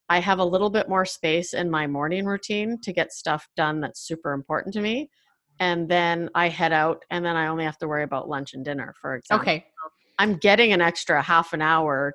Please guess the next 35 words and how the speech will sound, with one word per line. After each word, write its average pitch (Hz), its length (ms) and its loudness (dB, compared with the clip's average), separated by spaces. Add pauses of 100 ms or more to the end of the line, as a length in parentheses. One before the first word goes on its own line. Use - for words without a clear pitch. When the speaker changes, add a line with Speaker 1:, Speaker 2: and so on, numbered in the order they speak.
Speaker 1:
to 151 440 -4
an 170 120 0
hour 175 260 6
in 160 160 0
my 135 140 -4
day. 151 500 -2 (1300)
Speaker 2:
Because 220 280 0
you're 180 100 0
not 170 360 4
stopping 160 400 0
to 151 60 -2
have 147 160 -2
a 135 60 -6
meal. 117 360 -8 (220)
Speaker 1:
Exactly. 165 880 -2
Or 208 280 6
having 175 360 2
to 160 120 -10
meal, 185 420 2
food 269 220 -2
prep - 260 -4
for 135 120 -8
that 127 220 -4
meal. - 220 -8
Speaker 2:
Right. 170 360 2 (220)
Yeah. 156 220 2
So 233 220 4
you 262 500 4
just 220 420 -2
skip - 440 -4
breakfast. - 560 -2
Are 156 60 -2
you 196 120 -2
doing 202 380 0
the 156 420 2